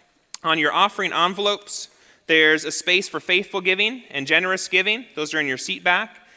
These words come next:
And under the faithful giving, there's a ninety-day challenge. So our encouragement would be is if you're moving from consistent giving to faithful giving, you've never given ten percent, that that's a, a stretch for you. It almost sounds crazy.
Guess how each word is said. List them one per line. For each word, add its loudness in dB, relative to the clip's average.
And -6
under 4
the 0
faithful 0
giving, 0
there's 0
a -2
ninety-day 2
challenge. -4
So 2
our 6
encouragement 2
would -2
be 0
is 0
if -8
you're -2
moving -2
from -4
consistent -2
giving 0
to -2
faithful -2
giving, -2
you've -6
never 4
given -2
ten -2
percent, -4
that -8
that's -2
a, 0
a -4
stretch -2
for -6
you. -2
It -8
almost -4
sounds 0
crazy. -2